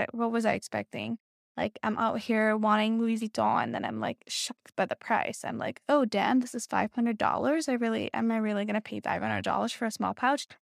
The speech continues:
Guess what? Yes, I am. So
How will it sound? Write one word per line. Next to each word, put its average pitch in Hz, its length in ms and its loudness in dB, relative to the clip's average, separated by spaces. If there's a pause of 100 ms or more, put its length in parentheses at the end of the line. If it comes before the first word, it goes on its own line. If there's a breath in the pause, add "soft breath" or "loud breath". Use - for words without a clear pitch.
(340)
Guess 262 240 -2
what? 247 180 2
Yes, 233 240 0
I 233 60 2
am. 240 540 2 (1300 soft breath)
So 262 640 4